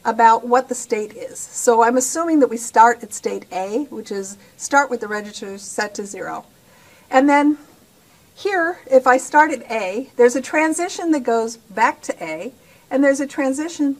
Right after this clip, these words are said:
that goes to B. So in the tree diagram, there's a down, which is when a one occurs,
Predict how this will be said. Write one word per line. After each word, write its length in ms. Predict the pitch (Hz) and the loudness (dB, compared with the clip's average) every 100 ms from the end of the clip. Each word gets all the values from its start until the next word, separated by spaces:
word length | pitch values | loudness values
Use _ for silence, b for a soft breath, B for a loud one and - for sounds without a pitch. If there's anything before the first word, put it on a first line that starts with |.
| - | -10
that 120 | 226 | -10
goes 240 | 214 208 - | -10 -10 -12
to 80 | 202 | -10
B. 340 | 240 202 - _ B B B | -8 -10 -12 _ B B B
So 180 | - 285 | -4 0
in 80 | 277 | 0
the 80 | |
tree 280 | 269 - 453 | 0 2 2
diagram, 640 | 508 220 202 202 214 254 - _ _ b b b - | 4 0 -2 -8 -6 -6 -8 _ _ b b b 6
there's 260 | 269 277 | 6 6
a 100 | - - _ - | -6 -16 _ -14
down, 420 | 240 233 240 302 427 B B 240 | 0 4 4 2 -2 B B -4
which 200 | 233 247 | -4 4
is 280 | 233 233 - | 2 2 -6
when 220 | 226 220 | -6 -6
a 80 | 202 | -6
one 300 | 202 226 277 | -4 -2 0
occurs, 600 | 269 196 175 185 254 | -4 -6 -6 -8 -10